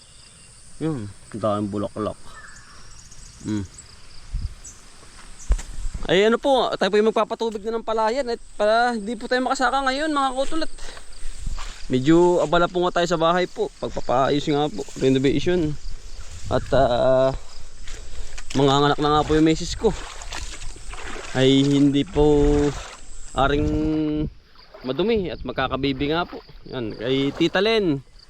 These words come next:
Saka po sa asawa niya. Maraming maraming salamat po sa tulong niyo sa aming mag-asawa. Ayan. Balender po tayo ngayon.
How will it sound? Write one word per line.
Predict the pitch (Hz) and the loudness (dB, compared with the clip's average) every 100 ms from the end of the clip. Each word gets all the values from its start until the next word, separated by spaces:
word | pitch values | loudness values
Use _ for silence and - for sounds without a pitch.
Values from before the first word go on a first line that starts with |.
| - - - | -20 -20 -8
Saka | 127 143 | -2 -2
po | 151 | -2
sa | - 143 | -6 -2
asawa | 151 143 151 | 0 0 -2
niya. | 156 139 - - _ - - - - - - - | -4 -6 -12 -20 _ -20 -20 -20 -20 -20 -14 -4
Maraming | 120 123 | 0 2
maraming | 127 127 135 127 | 2 2 2 0
salamat | 135 127 123 - | 2 0 0 -6
po | |
sa | 117 | -10
tulong | - 123 120 | -4 -2 0
niyo | 117 | 0
sa | 117 117 110 110 | 0 0 0 0
aming | 117 117 98 | 0 0 -2
mag-asawa. | - 107 101 104 | -4 -4 -4 -4
Ayan. | 113 110 - - - - - | -4 -4 -6 -14 -12 -12 0
Balender | 185 220 233 220 202 | 4 6 6 2 0
po | |
tayo | 226 214 214 | 0 2 4
ngayon. | 220 247 | 2 2